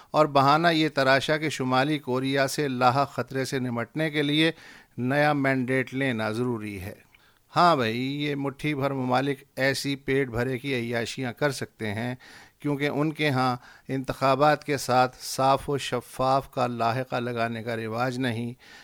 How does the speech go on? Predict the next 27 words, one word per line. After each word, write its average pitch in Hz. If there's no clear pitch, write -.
یہ 147
فقرے 156
بھی 160
سننے 151
کو 147
نہیں 147
ملتے 147
کہ 151
حکومت 139
خیرات 143
میں 160
نہیں، 156
عوام 151
کے 156
ووٹوں 147
سے 151
ملی 143
ہے، 156
لہذا 139
ہر 156
حال 135
میں 131
مدت 123
اقتدار 120
پوری 117
کرے 110
گی۔ 104